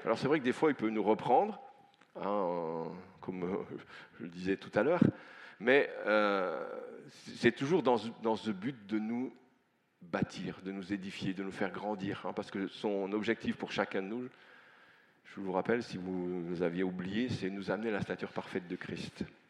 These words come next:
Donc, cette parole est toujours efficace. Donc, eh ben, si je reçois quelque chose, je, je mets en pratique et que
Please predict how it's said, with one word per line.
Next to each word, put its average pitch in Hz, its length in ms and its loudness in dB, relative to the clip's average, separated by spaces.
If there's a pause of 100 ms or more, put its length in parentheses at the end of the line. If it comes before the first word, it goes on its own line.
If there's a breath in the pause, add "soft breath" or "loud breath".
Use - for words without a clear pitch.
(2750 loud breath)
Donc, 127 440 4 (140)
cette - 300 0
parole 120 280 6
est 117 40 2
toujours 117 380 -2
efficace. 104 440 4
Donc, 110 160 -2 (340)
eh 98 40 -8
ben, 98 520 6 (520)
si - 240 -4
je 123 80 2
reçois 135 280 6
quelque 123 200 12
chose, 147 300 6
je, 113 240 0
je 101 160 -4
mets 110 140 4
en 117 100 8
pratique 120 400 -2
et 104 60 -4
que 95 300 0